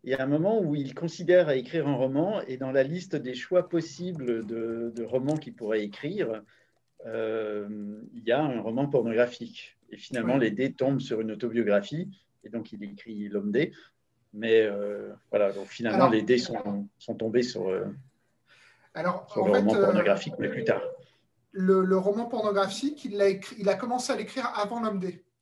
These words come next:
Speaker 2: Donc, euh, s'il fait allusion dans L'Homme D à un roman pornographique, c'est bien celui-là auquel il fait allusion. Et
Speaker 1: Ah non, c'est
Speaker 2: voilà.
Speaker 1: ça, je me souviens, pardon, c'est pas du tout ça.
Speaker 2: Non.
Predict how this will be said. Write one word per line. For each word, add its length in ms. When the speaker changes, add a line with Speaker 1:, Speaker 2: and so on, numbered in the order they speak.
Speaker 2:
Donc, 320
euh, 440
s'il 340
fait 120
allusion 360
dans 100
L'Homme 240
D 220
à 100
un 60
roman 240
pornographique, 560
c'est 180
bien 240
celui-là 540
auquel 260
il 40
fait 140
allusion. 460
Et 1200
Speaker 1:
Ah 100
non, 300
c'est 140
Speaker 2:
voilà. 480
Speaker 1:
ça, 20
je 120
me 100
souviens, 480
pardon, 580
c'est 140
pas 160
du 160
tout 100
ça. 360
Speaker 2:
Non. 80